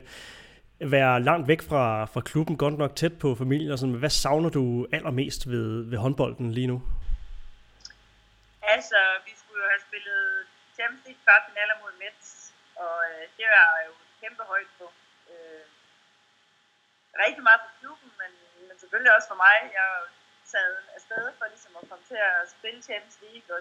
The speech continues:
Speaker 2: spille de her rigtig sjove kampe. Så det er selvfølgelig, øh, det, det er helt klart det, der, øh, der gør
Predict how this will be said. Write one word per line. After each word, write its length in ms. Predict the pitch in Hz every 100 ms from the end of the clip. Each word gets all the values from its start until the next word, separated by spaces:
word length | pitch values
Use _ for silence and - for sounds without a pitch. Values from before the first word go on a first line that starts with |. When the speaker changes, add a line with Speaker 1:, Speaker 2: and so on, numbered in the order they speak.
| -
Speaker 2:
spille 200 | 202 208
de 60 | 214 233
her 220 | 180 175
rigtig 180 | 196 _ -
sjove 200 | 190 196 185
kampe. 240 | 180 - - _ _ _ _ _
Så 60 | - 202
det 100 | 247 233
er 60 | 202 -
selvfølgelig, 500 | - 214 208 190 175 170 160
øh, 260 | 180 - - _ _ _ _ _ -
det, 80 | 220
det 60 | 247
er 140 | 247 269
helt 160 | -
klart 240 | 202 185 -
det, 100 | 208 202
der, 120 | 175 170 165 160
øh, 260 | 156 151 151 - _ -
der 80 | 180
gør 100 | 180